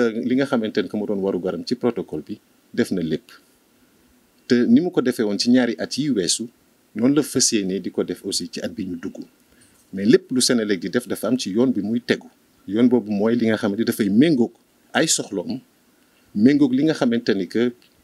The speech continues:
conseil d'administration bi kilifaam permettre na ko mu def ko ci recrutement bi.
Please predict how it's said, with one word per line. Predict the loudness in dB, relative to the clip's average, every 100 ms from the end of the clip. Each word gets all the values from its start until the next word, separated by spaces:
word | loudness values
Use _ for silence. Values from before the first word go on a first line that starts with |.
| -2
conseil | 0 2 2
d'administration | 2 2 2 2 0 0 -4
bi | 0 0
kilifaam | 2 2 2 2 0 0 _ _ _ _ _
permettre | 2 4 4 2
na | -8
ko | -4 -2
mu | 0
def | 0
ko | -2
ci | -2 0 2
recrutement | 2 2 -2 -2 -8 -8
bi. | -10